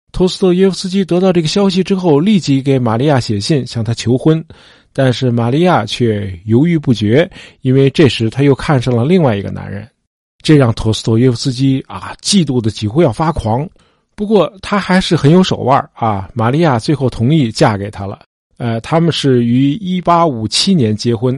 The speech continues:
啊，托斯托耶夫斯基这年已经三十六岁了。呃，几年以后，托斯托耶夫斯基承认他和玛利亚在一起并不幸福。他回忆说：“然而我们仍然爱着对方，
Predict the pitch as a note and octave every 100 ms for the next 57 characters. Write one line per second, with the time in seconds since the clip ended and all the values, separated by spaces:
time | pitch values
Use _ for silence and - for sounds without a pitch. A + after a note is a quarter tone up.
0 | - _ - A2 - C3+ C3 C#3+ C3+ D3+
1 | D3 E3 C#3+ D#3 D3+ - _ - B2+ A2+
2 | A#2+ G#2 G2 A#2 B2+ - E3 E3+ A3+ E3
3 | G2 A2+ - - _ _ _ - G#2+ A2
4 | - - C3 B2 D#3+ G3+ B2 - C#3+ -
5 | C3+ B2+ - C3+ C3+ C#3+ - D#3 D#3+ -
6 | A2+ D3+ A2+ A2 C#3 C3+ B2+ G#2+ G#2 B2+
7 | A#2 A#2+ G#2+ A2 - G#2+ D3 A2 A2 C#3+
8 | G2+ F2+ - - - - - - _ -
9 | F3 D3 F3+ D3 D#3+ E3 E3 - - _
10 | - D#3 F#3+ F#3+ F#3+ - F3 C#3+ C#3+ D3+
11 | F3 F#3+ E3 - G3+ D#3 A2+ A2+ G2+ G#2+
12 | G2+